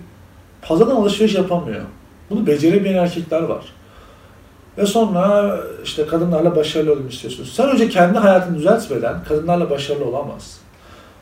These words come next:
Alman gereken performans yükleri var ve mesela şunu bile görüyorum, hani sudan korkan erkekler var ya. Adam yüzmeyi bilmiyor. Yani ufakken travma geçirmiştir, o ayrı. Ama adam yüzmeyi bilmiyor ki. Üzerine gidip alay edebileceğim bir konu değil. Çünkü ben can kurtaranken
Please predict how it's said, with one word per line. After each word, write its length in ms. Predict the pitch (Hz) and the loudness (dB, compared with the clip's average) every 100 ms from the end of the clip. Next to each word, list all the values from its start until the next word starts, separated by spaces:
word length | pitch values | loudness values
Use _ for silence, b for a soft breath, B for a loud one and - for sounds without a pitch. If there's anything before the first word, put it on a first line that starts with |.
| b b - - | b b -20 -6
Alman 340 | - 262 302 254 | -4 -2 -4 -2
gereken 320 | 233 262 - | 0 0 2
performans 560 | 220 208 240 247 233 | 0 0 -4 -2 -4
yükleri 280 | 226 247 254 | -4 -4 0
var 220 | 202 190 | 2 2
ve 160 | 262 262 - - - - - - - - 226 - - - | 2 2 0 -8 -18 -20 -20 -20 -20 -20 -16 -16 -16 -4
mesela 280 | 233 339 392 | -4 0 -2
şunu 260 | - 294 | 0 0
bile 120 | 302 262 | 2 2
görüyorum, 460 | 202 233 262 202 | 4 4 4 0
hani 180 | 190 196 | 0 0
sudan 340 | - 175 285 | 0 4 4
korkan 260 | 233 226 247 | 6 4 4
erkekler 380 | 202 180 196 - | 2 0 0 2
var 200 | 165 - | 2 0
ya. 220 | 107 - - b b b b b b | -2 -4 -10 b b b b b b
Adam 280 | 170 285 320 | 2 4 4
yüzmeyi 460 | 175 160 170 226 180 | 2 2 2 2 0
bilmiyor. 240 | 139 160 | -2 -2
Yani 80 | 190 | -4
ufakken 420 | - 262 254 214 | -2 -2 0 0
travma 320 | 180 180 196 | 2 2 2
geçirmiştir, 500 | 214 190 165 160 208 | 0 0 -2 -4 -2
o 140 | 220 139 | 2 4
ayrı. 340 | 147 147 113 - B B B B - | 4 2 0 -6 B B B B 2
Ama 180 | 254 285 | 4 6
adam 280 | 285 381 | 4 2
yüzmeyi 360 | 359 269 294 294 | 2 2 2 2
bilmiyor 380 | 202 165 269 - | 0 0 -2 -2
ki. 100 | 240 - - - | -6 -10 -20 -8
Üzerine 280 | 147 170 208 | -2 2 4
gidip 220 | 208 202 | 4 2
alay 260 | 156 185 196 | 4 6 6
edebileceğim 380 | 175 165 180 175 | 4 2 2 2
bir 100 | 175 | 0
konu 220 | 180 185 | 0 0
değil. 120 | 175 | -2
Çünkü 140 | 156 170 | -2 0
ben 160 | 175 | 2
can 220 | 170 175 | 4 2
kurtaranken 560 | 180 190 190 180 156 | 0 2 2 2 0